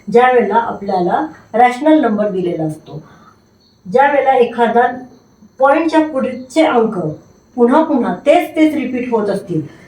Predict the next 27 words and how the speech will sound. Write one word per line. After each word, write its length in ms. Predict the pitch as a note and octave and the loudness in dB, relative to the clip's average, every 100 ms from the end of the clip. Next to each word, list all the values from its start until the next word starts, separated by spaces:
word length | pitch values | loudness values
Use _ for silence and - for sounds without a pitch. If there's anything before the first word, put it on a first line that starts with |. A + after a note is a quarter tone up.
| _ _ _ _ _ _ _ C#4+ | _ _ _ _ _ _ _ -4
हे 140 | D4+ | -2
फक्त 260 | D4 C#4+ D#4+ | -2 0 0
सहा 360 | D#4 C#4 C4+ | 0 -2 -4
सहा 360 | C4+ C#4 C4+ C#4 | -2 0 2 0
आहेत, 260 | B3 B3+ C4 | 0 -4 -4
इथे 300 | B3 C4+ C4+ | -4 -4 -4
फक्त 200 | - C#4+ | 0 2
तीन 340 | C#4 B3+ A#3+ | 2 0 -2
तीन 160 | B3 A#3+ | -2 -2
आहेत, 280 | A3 A3 A3 - - - _ _ _ | -2 -4 -6 -12 -20 -20 _ _ _
हे 60 | D#4 | 2
वेगळेही 360 | D4+ D4 F#4 | 4 4 2
असू 280 | F#4+ D#4 C#4+ | 2 2 0
शकतात, 320 | B3 - F3+ - | -4 -4 -6 -2
हे 60 | A#3+ | -2
पुढचे 580 | B3+ A3 C#4 D#4 D#4 - - - - - _ G#3 | 0 -2 0 0 -2 -8 -20 -20 -20 -20 _ -2
ग्रुप 220 | E4+ F4+ | 0 2
असू 200 | C#4 B3+ | 2 0
शकतो 320 | A3+ G#3+ - G3+ | -2 -4 -2 -2
नंबरचा, 500 | G3 F#3 D#3 C#3+ B2+ - _ | 0 0 -4 -6 -10 -12 _
तो 120 | C#4+ C#4 | -4 0
ग्रुपच्या 340 | D#4 - E4 | 0 2 2
ग्रुप 240 | D#4 F4 - - - | 4 2 0 -8 0
पुन्हा 220 | D#4 D#4 | 4 4
पुन्हा 240 | D#4+ D4+ | 6 4
रिपीट 360 | D4+ A#3+ A3 E3+ | 4 2 -4 -4
होतो 280 | D#3 D3+ | -8 -10